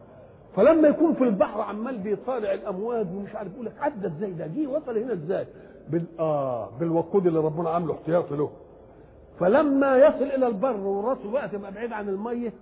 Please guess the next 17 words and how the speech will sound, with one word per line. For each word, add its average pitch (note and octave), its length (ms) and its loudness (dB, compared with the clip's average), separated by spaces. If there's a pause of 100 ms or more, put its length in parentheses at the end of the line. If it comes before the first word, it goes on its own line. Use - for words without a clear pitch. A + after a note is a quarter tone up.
إيه؟ G3 140 -4 (1300)
لانه F#3+ 500 -2
ذهب G3+ 240 -2
الخطر، F#3+ 440 -4 (680)
ذهب A#3 280 0
ال-، G3 100 -2
هي G#3+ 160 0
موقوته G#3+ 560 -4
مترتبه F#3+ 600 -4
على G3 200 -6
انها A3 200 -6
في F#3+ 100 -10
الخطر، F3+ 400 -8 (540)
يقوم B3 220 0
يعمل A3 360 -2
ايه؟ F#3 180 2 (380)
تخور F#3 460 -8